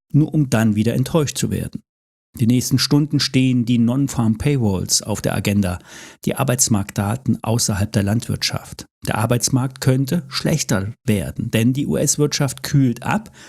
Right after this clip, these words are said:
aufgrund der fehlenden Stimulusmaßnahmen. Förderprogramme und Subventionen wurden gestrichen.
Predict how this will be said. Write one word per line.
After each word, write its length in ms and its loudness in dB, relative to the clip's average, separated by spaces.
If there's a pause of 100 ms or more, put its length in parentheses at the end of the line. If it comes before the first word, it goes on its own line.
(320)
aufgrund 600 0
der 120 -2
fehlenden 500 2
Stimulusmaßnahmen. 1400 -2
Förderprogramme 800 0
und 220 0
Subventionen 880 0
wurden 300 0
gestrichen. 680 -4